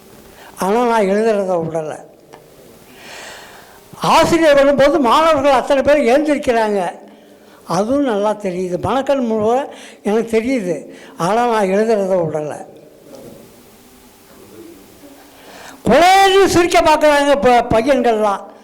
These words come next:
வாயை அடக்குறாரு. தமிழாசிரியர் வாயை அடக்குறாரு. "பேசாம இரு" அப்படிங்கிறார்.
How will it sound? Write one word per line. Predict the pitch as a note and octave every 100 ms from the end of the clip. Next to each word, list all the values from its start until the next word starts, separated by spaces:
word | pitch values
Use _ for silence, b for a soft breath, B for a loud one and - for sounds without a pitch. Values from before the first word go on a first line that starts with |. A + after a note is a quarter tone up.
| B B B B
வாயை | - F3 G#3+ A#3
அடக்குறாரு. | F#3+ G3 A3 G3 E3 C3+ - - - - - -
தமிழாசிரியர் | G3+ G#3 G#3+ - G3+ F3
வாயை | E3+ F#3+ E3
அடக்குறாரு. | E3 - F3 C#3 - B B B - - -
"பேசாம | F3 - E3+
இரு" | E3 C#3+
அப்படிங்கிறார். | D3 C#3+ C#3+ B2+ -